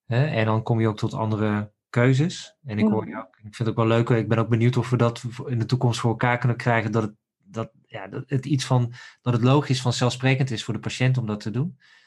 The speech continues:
Speaker 1: Maar zit daar ook nog wel een generatieding, dat het lastig is voor mensen die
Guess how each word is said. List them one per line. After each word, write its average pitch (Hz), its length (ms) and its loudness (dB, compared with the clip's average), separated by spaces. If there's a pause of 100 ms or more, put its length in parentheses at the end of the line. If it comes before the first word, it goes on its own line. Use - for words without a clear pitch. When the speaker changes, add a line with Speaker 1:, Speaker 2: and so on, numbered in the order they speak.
(160)
Speaker 1:
Maar 127 100 -6
zit 143 140 2
daar 143 160 2
ook 143 140 2
nog 139 160 2
wel 135 160 6
een 131 80 4
generatieding, 127 800 2
dat 147 100 4
het 123 120 0
lastig 131 340 2
is 127 160 2
voor 131 100 -2
mensen 127 420 2
die 123 340 0